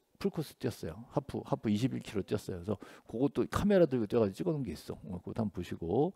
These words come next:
그래서 이십오 년도에는 이제 김포 하프 마라톤이 있거든요. 거기 한번 나가보려고 지금,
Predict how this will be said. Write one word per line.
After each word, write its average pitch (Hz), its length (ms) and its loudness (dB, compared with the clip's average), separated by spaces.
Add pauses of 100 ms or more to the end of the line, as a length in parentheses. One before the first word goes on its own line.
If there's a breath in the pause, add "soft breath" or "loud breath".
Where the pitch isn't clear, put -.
(520 loud breath)
그래서 98 160 0 (400)
이십오 135 440 4
년도에는 151 600 4
이제 113 200 4
김포 151 320 4
하프 151 180 0
마라톤이 123 420 2
있거든요. 101 440 -2
거기 107 180 -2
한번 123 160 0
나가보려고 104 480 2
지금, 95 480 -4